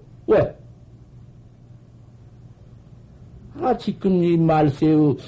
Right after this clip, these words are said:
얼마나 소중한가. 오른 모두 견성원 도인이 모두 올라와서 초실이 되어가지고 학자를 거느리고 있으니 얼마나 소중한가. 기가 막히지. 날마다 절을 하고 싶고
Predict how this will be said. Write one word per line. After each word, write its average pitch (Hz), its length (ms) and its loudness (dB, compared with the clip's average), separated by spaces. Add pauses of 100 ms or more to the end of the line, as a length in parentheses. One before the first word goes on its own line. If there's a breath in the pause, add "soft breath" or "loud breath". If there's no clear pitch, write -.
(320 loud breath)
얼마나 - 840 -14
소중한가. 170 920 -2 (280 loud breath)
오른 180 600 0
모두 165 380 0 (240 loud breath)
견성원 160 600 2
도인이 156 480 0
모두 196 260 -2
올라와서 147 800 0 (220 loud breath)
초실이 180 460 -4
되어가지고 151 540 0
학자를 226 500 -2
거느리고 160 360 0
있으니 160 300 -4 (120)
얼마나 226 320 4
소중한가. 254 640 -2 (720)
기가 - 280 -4
막히지. - 380 -14 (520 soft breath)
날마다 190 420 0
절을 190 300 -2
하고 190 160 0
싶고 175 340 -8